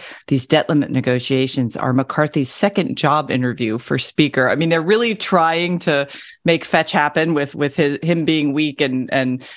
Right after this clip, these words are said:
feckless. And, you know, look, we sat on this podcast when he was running for the, for the job, pointing out the ways in which he might, might be feckless.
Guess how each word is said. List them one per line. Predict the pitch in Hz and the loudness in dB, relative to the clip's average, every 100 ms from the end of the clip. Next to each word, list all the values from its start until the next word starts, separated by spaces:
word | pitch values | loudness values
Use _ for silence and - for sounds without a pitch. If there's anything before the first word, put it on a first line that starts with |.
| - _ | -20 _
feckless. | 170 160 139 139 | 0 2 0 2
And, | 170 175 359 | 0 0 0
you | |
know, | 392 | 0
look, | 196 190 190 | 0 0 0
we | 202 | -2
sat | 214 196 | 0 0
on | 170 | 2
this | 151 | -2
podcast | - 190 185 156 139 | 0 0 2 0 -2
when | 147 | -4
he | 151 | -4
was | 139 135 | -4 2
running | 170 170 147 | 2 2 0
for | 143 151 | -2 -2
the, | 139 131 | -2 -2
for | - | -2
the | 143 139 | 0 2
job, | 151 139 131 - | 2 2 0 -2
pointing | 175 160 156 | -2 0 0
out | 147 165 - | 2 0 -2
the | 139 | -2
ways | 139 139 135 | 0 -2 -2
in | 131 | -4
which | 131 - | -4 -4
he | |
might, | 127 127 127 - | -2 0 -2 -4
might | 135 127 117 | -2 -2 0
be | 135 | -2
feckless. | 127 143 127 131 143 | 0 -2 0 0 -2